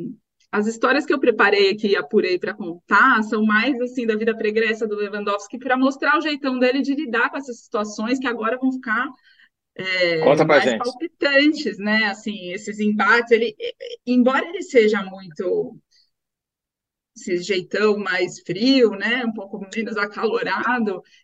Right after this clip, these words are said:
Speaker 1: é, ele já teve no olho do furacão algumas vezes. Então, por exemplo, em dois mil e doze, nos anos doze, treze, mais ou menos, ele tinha,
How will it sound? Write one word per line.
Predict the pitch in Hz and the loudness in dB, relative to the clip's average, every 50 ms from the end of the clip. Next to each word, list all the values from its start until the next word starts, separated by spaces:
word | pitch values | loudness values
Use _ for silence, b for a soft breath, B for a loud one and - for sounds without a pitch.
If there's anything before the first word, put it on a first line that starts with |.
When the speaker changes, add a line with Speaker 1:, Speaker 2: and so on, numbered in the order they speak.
| _ _ _ | _ _ _
Speaker 1:
é, | - 180 180 190 196 - - - | -6 -4 -2 -2 -2 -4 -2 -2
ele | - 196 208 247 | -2 -2 -2 -2
já | 247 277 277 | -2 -4 -4
teve | 269 - 254 220 233 247 262 269 277 302 302 277 254 233 208 196 196 208 | 0 4 6 8 8 8 8 4 2 0 0 0 0 -2 -2 -4 -4 -6
no | 208 202 | -4 -4
olho | 208 208 214 | -4 -4 -4
do | 214 233 | -6 -6
furacão | - - 254 240 285 - 240 214 226 | -6 -4 -4 -4 -2 -2 -4 -4 -2
algumas | 226 233 247 294 339 339 294 | -2 0 0 2 0 0 0
vezes. | 226 180 175 151 | 0 -2 -2 -2
Então, | - 214 | -6 0
por | - 240 233 | 2 2 2
exemplo, | 226 214 180 156 147 151 - - - - _ _ _ _ _ _ _ _ _ _ _ _ _ _ _ _ _ _ _ _ _ _ _ _ _ _ | 2 0 -4 -8 -10 -12 -14 -18 -20 -20 _ _ _ _ _ _ _ _ _ _ _ _ _ _ _ _ _ _ _ _ _ _ _ _ _ _
em | 196 202 196 202 196 196 185 | -8 -6 -6 -6 -6 -4 0
dois | 190 202 208 | 2 4 4
mil | 208 202 208 | 6 4 4
e | - | 6
doze, | 202 202 220 240 247 220 214 185 175 | 8 8 10 10 10 8 4 2 -2
nos | 180 175 180 | -6 -4 -2
anos | 190 202 208 - - | -2 -2 -2 0 0
doze, | - 196 196 214 208 208 202 214 202 175 | 0 2 4 4 4 4 2 -2 -6 -10
treze, | 156 - - 190 202 214 220 214 214 214 170 | -12 -8 -2 2 4 4 4 4 2 0 -6
mais | 170 170 180 - - | -12 -16 -16 -16 -16
ou | 175 175 | -14 -12
menos, | 180 185 196 - | -10 -12 -2 0
ele | 214 202 208 214 214 | 2 2 2 0 -4
tinha, | 208 - - 208 196 208 208 208 214 208 208 | -4 -6 -6 -4 -4 -4 -4 -4 -4 -4 -6